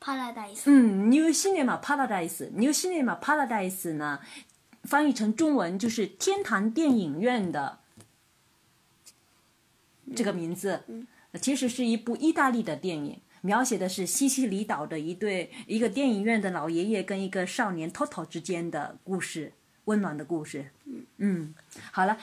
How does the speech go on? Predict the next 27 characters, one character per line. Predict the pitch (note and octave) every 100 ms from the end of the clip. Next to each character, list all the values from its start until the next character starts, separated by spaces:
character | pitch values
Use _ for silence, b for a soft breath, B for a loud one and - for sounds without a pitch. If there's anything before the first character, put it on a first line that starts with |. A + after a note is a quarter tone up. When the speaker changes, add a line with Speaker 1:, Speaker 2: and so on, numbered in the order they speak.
| -
Speaker 2:
下 | C#4+
面 | C4 G3+
我 |
们 | E3+ G3+
一 | E4+
起 | E4+ G3+
来 | E3+ F3
看 | - D4+ B3
一 | G3
下 | F#3+ G#3+ D#3+ B B G#3+ -
这 | A#3+
段 | A3+ F3+ D#3+ - -
绘 | - D4
画 | C4 G#3+
内 | C4 G#3
容 | E3 D#3+ E3+ - _ _
主 | F3 E3+
要 | G#3 F3 F3
是 | - G#3+
什 | F3 - F3+
么 | A#3+
意 | A3
思。 | F3 - D#3 - _ _ _ _ _ _ _ _ _ _ _ _ _ _ _ _ _ _
第 | - D#4
一 | D4
句 | C#4 F#3+
话 | D#3 F3+ -